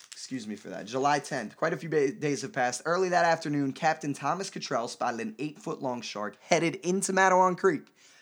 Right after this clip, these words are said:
So he goes back to shore and he notifies people in the town and they excuse him. Now, a lot of people, uh, said that Captain Cottrell was a drunk, so they kinda laughed it off and thought he was ta-, telling a tall tale. But at this point, when there's already been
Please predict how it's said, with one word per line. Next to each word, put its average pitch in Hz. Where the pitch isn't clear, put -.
So 143
he -
goes 165
back 190
to 208
shore 147
and 135
he 131
notifies 135
people 110
in 107
the 107
town 98
and 104
they 107
excuse 104
him. 85
Now, 92
a -
lot 110
of 113
people, 107
uh, 98
said 101
that 95
Captain 113
Cottrell 107
was 104
a 101
drunk, 110
so -
they 135
kinda 135
laughed 123
it 110
off 110
and 95
thought 110
he 104
was 101
ta-, -
telling 127
a 120
tall 117
tale. 117
But 101
at 139
this 247
point, 160
when 147
there's 143
already 165
been 143